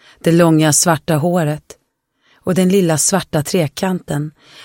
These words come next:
bildar en effektfull kontrast mot allt det röda.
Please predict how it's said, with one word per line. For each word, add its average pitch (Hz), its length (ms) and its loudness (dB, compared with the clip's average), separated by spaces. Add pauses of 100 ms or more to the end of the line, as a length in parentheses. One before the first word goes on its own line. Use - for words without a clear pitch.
bildar 170 360 4
en 143 140 4
effektfull 180 680 -4
kontrast - 800 -6
mot 156 220 -4
allt 135 220 0
det 143 100 0
röda. 156 400 -4